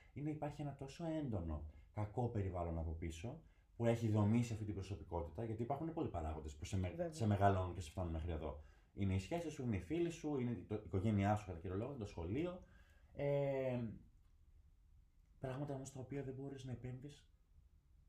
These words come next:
Speaker 1: ποτέ. Και σίγουρα όχι εσύ κι εγώ.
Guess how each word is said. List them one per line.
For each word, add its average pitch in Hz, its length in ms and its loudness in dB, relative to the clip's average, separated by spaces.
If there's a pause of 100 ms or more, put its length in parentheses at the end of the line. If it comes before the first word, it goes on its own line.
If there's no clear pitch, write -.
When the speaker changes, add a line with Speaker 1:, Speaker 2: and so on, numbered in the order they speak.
(840)
Speaker 1:
ποτέ. 95 340 -6
Και 85 80 -8
σίγουρα 113 340 -2
όχι 104 180 -2
εσύ 82 120 -10
κι 78 100 -12
εγώ. 71 180 -8